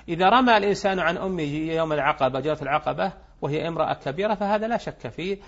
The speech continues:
لا إشكال فيه، والأمر جائز والحمد لله، لأنه في يوم العيد بالذات بعض النساء يتعبن من المشي، مشي من عرفات إلى مزدلفة،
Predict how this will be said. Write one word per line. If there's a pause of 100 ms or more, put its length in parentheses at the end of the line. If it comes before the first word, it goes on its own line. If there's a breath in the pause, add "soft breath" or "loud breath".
لا
إشكال
فيه،
والأمر
جائز
والحمد
لله، (720 soft breath)
لأنه
في
يوم
العيد
بالذات (480 soft breath)
بعض
النساء
يتعبن
من
المشي، (920)
مشي
من
عرفات
إلى
مزدلفة،